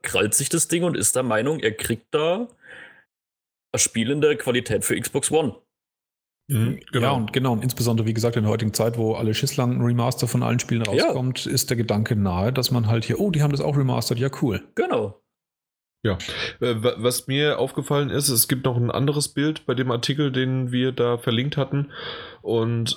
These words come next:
Speaker 2: ähm, da gibt es, äh, nebeneinander gestellt von Fallout drei und auf dem, auf der linken Seite ist dann die Xbox dreihundertsechzig Fassung. Da gibt's einen Sticker drauf, ein Place on, also sch-, äh, spielbar auf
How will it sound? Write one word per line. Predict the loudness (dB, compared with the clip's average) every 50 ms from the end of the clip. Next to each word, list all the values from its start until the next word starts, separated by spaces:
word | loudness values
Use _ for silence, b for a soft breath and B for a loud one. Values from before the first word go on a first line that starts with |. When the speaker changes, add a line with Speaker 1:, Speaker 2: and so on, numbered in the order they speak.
| -2
Speaker 2:
ähm, | 0 0 0 0 0 0 -2 -2 -2 0
da | 0 2 2 0
gibt | 0 -2 -4 -2 -2 -2
es, | 0 0 -2
äh, | -2 -2 -4 -6 -6 _ _ -4 -2 0
nebeneinander | 0 2 2 2 2 2 0 0 2 0 0
gestellt | 0 0 -2 0 0 0 0 0
von | -2 -4 -2
Fallout | 0 2 2 4 2 0 0 -2
drei | 0 0 2 2 2 2 0 -2
und | -4 -4 -2 0
auf | 0 -2 -2
dem, | 0 0 0 2 0 0 -2 -2 -2 0 0 0 0 0
auf | 0 0
der | 0 0
linken | 0 0 -2 -2
Seite | 0 0 0 2 0 0
ist | -2 -2 -4 0 0
dann | 0 2 2 0 0
die | 0 0 0
Xbox | 0 0 0 -2 -2 -2 -2
dreihundertsechzig | 0 0 2 2 2 0 -2 -2 -4 -4 0
Fassung. | 0 0 2 2 0 0 0 2
Da | 2 2
gibt's | 2 2 0 0 0 2
einen | 2
Sticker | 2 0 0 -2 -2 0 0 -2
drauf, | -2 -2 -2 0 0 0 0 -2
ein | -2 -4 -4 -6 -10
Place | -4 -2 0 0 2 0 -2 -4 -4 -2
on, | 0 0 2 2 0 -2 -4 -2
also | 0 0 2 2
sch-, | 0 -2 -4 -2 0 0 0
äh, |
spielbar | 0 -2 -4 -4 -2 -2 0 0 0 0 0 0 0
auf | 2 2 2 2 0 -4 -12 -18